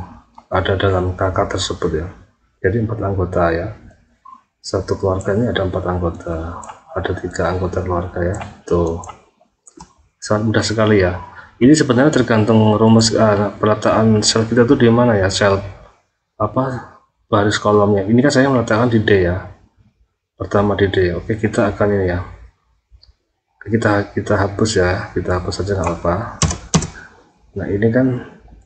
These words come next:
kita hapus semua ya. Kita ini kita akan pindahkan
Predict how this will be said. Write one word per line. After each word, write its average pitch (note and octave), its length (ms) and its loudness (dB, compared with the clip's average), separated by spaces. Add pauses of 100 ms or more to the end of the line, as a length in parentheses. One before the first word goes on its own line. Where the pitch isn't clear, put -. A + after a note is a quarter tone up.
(360)
kita G2+ 240 -2
hapus G#2+ 160 -2
semua G#2 160 0
ya. - 160 -2 (1700)
Kita - 400 -4 (220)
ini A#2+ 340 4 (640)
kita G#2+ 480 -2
akan G2+ 480 0
pindahkan F#2+ 800 0